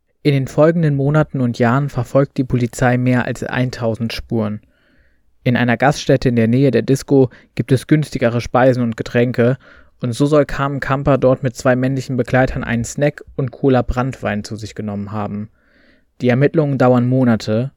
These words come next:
und führen unter anderem nach Berlin, wo einer der Begleiter wohnen soll. Heute kann man davon ausgehen, dass es einen solchen mitternächtlichen Snack nicht gegeben hat.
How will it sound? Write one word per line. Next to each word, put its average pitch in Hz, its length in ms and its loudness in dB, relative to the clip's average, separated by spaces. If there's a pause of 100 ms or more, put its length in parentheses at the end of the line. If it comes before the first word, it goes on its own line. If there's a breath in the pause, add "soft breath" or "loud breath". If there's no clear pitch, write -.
und 120 160 -6
führen 143 320 0
unter 127 280 -2
anderem 123 340 -2
nach 117 160 0
Berlin, 131 460 -2 (320 soft breath)
wo 123 100 -2
einer 135 260 0
der 131 120 4
Begleiter 117 500 0
wohnen 104 240 0
soll. 104 340 -6 (720)
Heute 135 260 4
kann 151 140 0
man 139 140 0
davon 131 260 0
ausgehen, 127 500 -2
dass 120 180 2
es 120 120 -4
einen 117 240 -2
solchen 120 440 0
mitternächtlichen 120 760 -4
Snack - 420 -4
nicht 120 220 -6
gegeben 117 420 -2
hat. 98 220 -10